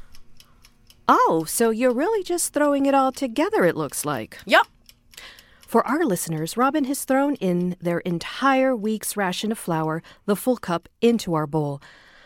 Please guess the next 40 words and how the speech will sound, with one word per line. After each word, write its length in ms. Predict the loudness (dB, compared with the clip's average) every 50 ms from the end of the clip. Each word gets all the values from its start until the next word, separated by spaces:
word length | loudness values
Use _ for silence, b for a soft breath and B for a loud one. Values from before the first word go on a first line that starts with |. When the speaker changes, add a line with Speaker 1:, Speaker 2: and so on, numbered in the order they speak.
| b b
Speaker 1:
I 160 | b 4 6
would 180 | 6 4 4 2
guess 200 | 2 2 2 2
that 180 | 0 -4 -2 0
they've 240 | 0 2 2 2
included 500 | 0 -2 -2 -2 -2 -2 0 0 0 0
about 380 | 0 2 2 2 4 4 2 0
a 80 | -2 -4
third 640 | -4 _ 0 2 2 2 2 2 2 2 0 0
of 120 | 0 -2 -4
a 80 | -4
cup 320 | -6 -6 -6 -6 -4 -4 -4
of 140 | -6 -4 -2 0
oil 320 | 2 2 4 4 2 2 0 0
and 160 | -2 -2 -2
about 260 | -2 -2 -4 -4 -4
as 160 | -4 -4 -2
much 240 | 0 -2 -2 -2 -4
water. 380 | -4 -2 -2 -2 -2 -4 -6 -8 b b b b b b b b
Full 340 | -6 2 4 4 4 4 4
week's 300 | 0 -2 -2 -2 0 0
ration 320 | 2 2 0 0 -2 -2
of 80 | -2 -2
salt, 400 | -2 0 0 0 0 -2 -4 -4
too, 320 | -2 -2 -2 -2 -4 -8 _ _
the 200 | 0 2 2 2
whole 380 | 2 2 2 2 2 2 0 -2
teaspoon. 680 | -6 -6 -4 -4 -2 -4 -4 -2 -4 -4 -4 -4 -8 B B B B B B B B B -16 -16 -12 -4 0
Oh 160 | 2 4 4
my, 440 | 4 4 4 4 2 2 0 -2 -6 -8 -6
and 240 | -2 0 0 2 2
they 140 | 2 2 2
are 140 | 0 -4 -8
just 340 | -8 -8 -8 -10 -10 -8
going 320 | -4 -2 0 0 0 0 -2
full 380 | -6 -8 -2 2 2 2 2
force 500 | 0 -2 -4 0 0 2 2 2 0 -2
with 240 | -6 -8 -8 -6 0
both 280 | 2 2 4 2 0 -4
hands, 580 | -6 -4 0 0 0 0 0 -2 -4 -6 -8